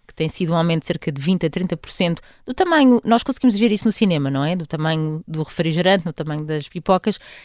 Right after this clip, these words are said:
Eh, na Europa não é tanto este aumento, mas na verdade nós não temos estudos sobre isto. Sabemos que os, que as porções estão maiores do que estavam nos anos cinquenta, ahm, mesmo o tamanho das fatias dos bolos servidos, dos queques,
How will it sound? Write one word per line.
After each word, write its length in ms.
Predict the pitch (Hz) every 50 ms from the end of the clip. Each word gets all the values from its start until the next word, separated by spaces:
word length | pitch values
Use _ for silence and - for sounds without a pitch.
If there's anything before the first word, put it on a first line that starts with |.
| _ _ _ -
Eh, 260 | - 180 180 180 - -
na 120 | 185 190
Europa 360 | 190 190 190 185 - - 180
não 200 | 170 175 180 185
é 80 | 196 190
tanto 320 | - - 208 202 214 -
este 180 | 196 180 - -
aumento, 440 | 180 175 185 190 180 165 - - - -
mas 140 | 170 175 156
na 120 | 214 214
verdade 460 | 185 196 196 190 202 196 180 160 160
nós 180 | 180 175 175 170
não 120 | 196 202 214
temos 300 | - - 247 269 240 202
estudos 380 | 196 185 - - 202 170 -
sobre 260 | - - 180 170 180
isto. 240 | 214 277 - - - - _ - - - _
Sabemos 340 | - - 175 165 185 190 190
que 100 | - -
os, 220 | 185 170 165 - _ _
que 480 | - - 175 180 175 175 170 165 - - -
as 80 | 170
porções 500 | - - 196 175 - - 202 185 170 160
estão 180 | - - - 180
maiores 480 | 175 180 180 180 185 190 180 160 147 151
do 80 | 160 170
que 60 | -
estavam 360 | - - 196 180 160 151 156
nos 120 | 151 143
anos 160 | 156 151 151 -
cinquenta, 520 | - 196 - - 220 226 233 - 262 294 _ _ _ _ _ _ _ _ -
ahm, 680 | - 160 170 165 165 165 165 160 160 165 160 165 - 65 -
mesmo 440 | 170 170 165 147 185 180 165 156
o 140 | - - _
tamanho 340 | - - 156 147 147 143 147
das 120 | 139 147
fatias 360 | - - 156 - - 156 147 139
dos 160 | - 190 185
bolos 220 | 165 190 190 190 -
servidos, 600 | - 247 226 185 185 196 208 220 180 - - 143
dos 160 | 160 156 -
queques, 340 | - 180 180 175 - -